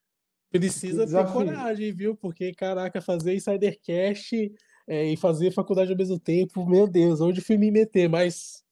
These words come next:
Speaker 1: missão dada é missão cumprida, a gente vai até o
Speaker 2: Com
Speaker 1: final.
Speaker 2: certeza.
Speaker 1: Daqui a pouco eu já tô informado.
Speaker 2: Temos que ir em busca atrás dos nossos sonhos, né, Cleiton?
Speaker 1: Sim, sim.
Speaker 2: Poxa, eu já tô muito empolgado aqui com a presença do Bruno. A gente quer saber o que tá por trás do currículo dele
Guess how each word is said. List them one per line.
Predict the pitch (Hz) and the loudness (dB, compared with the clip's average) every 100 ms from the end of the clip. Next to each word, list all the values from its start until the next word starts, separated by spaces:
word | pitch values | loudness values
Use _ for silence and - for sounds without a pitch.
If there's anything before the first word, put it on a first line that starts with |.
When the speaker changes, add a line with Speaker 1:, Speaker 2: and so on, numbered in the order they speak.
| _ _ _ _ | _ _ _ _
Speaker 1:
missão | 160 147 175 | -16 -8 -4
dada | 165 180 | -2 -2
é | 190 | -2
missão | 175 185 | -2 -4
cumprida, | 185 170 175 | -4 -2 0
a | 185 | 0
gente | 175 180 | 0 -4
vai | |
até | 170 175 | -2 -4
o | |
Speaker 2:
Com | 175 139 | -2 -4
Speaker 1:
final. | 160 175 | 0 0
Speaker 2:
certeza. | 180 165 147 151 147 | 2 6 6 6 4
Speaker 1:
Daqui | 160 170 | 4 4
a | |
pouco | 160 170 | 4 2
eu | 180 | 4
já | 175 | 4
tô | 180 | 2
informado. | 180 190 170 147 131 131 - | 4 2 2 0 -2 -8 0
Speaker 2:
Temos | - 151 151 151 | 4 6 6 4
que | 170 | 4
ir | 170 | 4
em | |
busca | 165 170 175 | 6 4 4
atrás | 165 170 165 | 4 4 2
dos | 156 | -2
nossos | 165 165 - 185 - | -4 -4 -6 -12 -6
sonhos, | 160 165 151 | -6 -4 -6
né, | 156 | -8
Cleiton? | 156 143 131 - | -4 -4 -4 -8
Speaker 1:
Sim, | - 151 151 | 0 2 2
sim. | - 156 135 - _ _ _ _ | -2 -4 -4 -8 _ _ _ _
Speaker 2:
Poxa, | - 196 190 143 - - | 2 2 2 -8 -10 -10
eu | |
já | 135 | -8
tô | 170 190 | -4 -2
muito | 190 202 220 233 214 170 - | -2 -4 -4 0 0 0 -4
empolgado | 185 185 208 185 175 175 185 175 | -6 2 4 4 4 4 4 0
aqui | 151 165 | -6 -8
com | 165 | -8
a | 165 | -10
presença | - 156 156 156 160 | -8 -8 -8 -10 -10
do | 147 | -10
Bruno. | 131 135 160 190 185 190 _ _ | -8 -2 0 0 -2 -6 _ _
A | - | -10
gente | 131 156 - 165 | -10 -10 -12 -8
quer | - 180 | 2 2
saber | 185 233 185 - 175 | 4 2 0 2 0
o | 160 | 0
que | - | -10
tá | _ 196 | _ -8
por | - 247 240 | -6 -6 -4
trás | 214 202 208 190 | 0 4 4 0
do | |
currículo | 196 185 196 - 180 | -4 -4 -4 -4 -6
dele | 156 160 190 220 - | -2 0 0 -2 -8